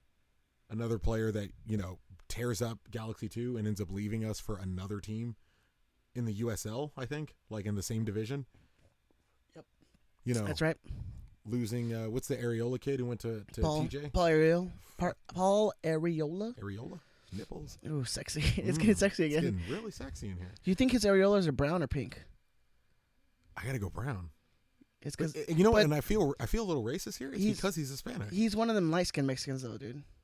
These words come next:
Speaker 1: Do, do light-skinned Mexicans have, have hairy,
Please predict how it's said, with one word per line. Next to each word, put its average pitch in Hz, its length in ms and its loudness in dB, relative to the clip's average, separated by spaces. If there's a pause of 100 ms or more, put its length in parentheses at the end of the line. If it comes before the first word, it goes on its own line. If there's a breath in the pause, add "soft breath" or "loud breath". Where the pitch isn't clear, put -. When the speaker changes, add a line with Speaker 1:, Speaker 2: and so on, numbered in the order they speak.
(220)
Speaker 1:
Do, 123 180 0
do 117 160 -2
light-skinned 151 380 -2
Mexicans 175 380 -8
have, 139 360 -8 (480)
have 127 160 -8
hairy, - 280 -8